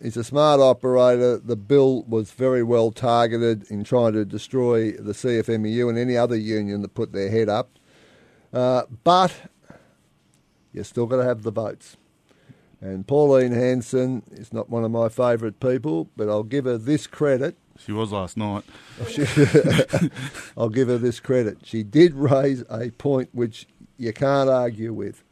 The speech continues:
Speaker 1: How come the C F M E U and unions generally can cop this sort of legislation, and if you are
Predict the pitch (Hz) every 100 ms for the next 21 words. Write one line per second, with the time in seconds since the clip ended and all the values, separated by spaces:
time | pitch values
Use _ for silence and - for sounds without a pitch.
0 | _ _ _ _ - 135 185 - 135 123
1 | 117 113 - 139 151 151 147 143 127 113
2 | 117 127 120 - 101 101 110 139 147 139
3 | 113 - 120 117 110 107 110 - 107 107
4 | 120 107 147 147 - 143 123 120 127 120
5 | 117 - 117 113 - 98 117 147 _ _
6 | _ _ _ _ _ _ _ _ _ _
7 | _ _ _ 107 110 135 - 135 151 151
8 | - 113 117 117